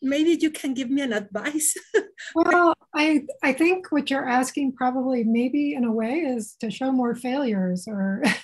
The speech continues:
Speaker 2: <laughs> to show more examples of, you know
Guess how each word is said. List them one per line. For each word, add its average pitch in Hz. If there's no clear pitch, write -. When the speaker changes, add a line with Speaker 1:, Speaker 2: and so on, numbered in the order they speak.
Speaker 2:
<laughs> -
to 269
show 302
more 269
examples 262
of, 233
you 320
know 240